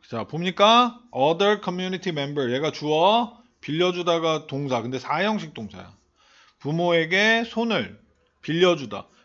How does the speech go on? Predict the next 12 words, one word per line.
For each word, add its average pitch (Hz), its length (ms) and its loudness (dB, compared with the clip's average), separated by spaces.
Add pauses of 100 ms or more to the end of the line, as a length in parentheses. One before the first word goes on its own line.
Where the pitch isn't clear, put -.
그러니까 139 220 -6
사형식 214 640 2
완전이기 160 560 -2
때문에, 147 600 -4 (1200)
어, 101 340 -16 (140)
관계대명사가 175 1120 2
아니라 151 520 4
전치사 160 400 -2
플러스 175 320 -2
관계대명사가 143 760 0
들어가야 95 300 -8
돼. - 140 -20